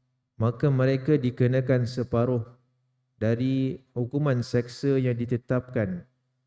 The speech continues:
ke atas perempuan-perempuan yang merdeka.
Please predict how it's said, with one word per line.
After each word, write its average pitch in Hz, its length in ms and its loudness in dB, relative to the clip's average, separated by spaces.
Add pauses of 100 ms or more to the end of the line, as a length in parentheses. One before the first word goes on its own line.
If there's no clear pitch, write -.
(260)
ke 113 140 2
atas 127 240 0
perempuan-perempuan 120 1040 0
yang 110 140 0
merdeka. 101 480 -2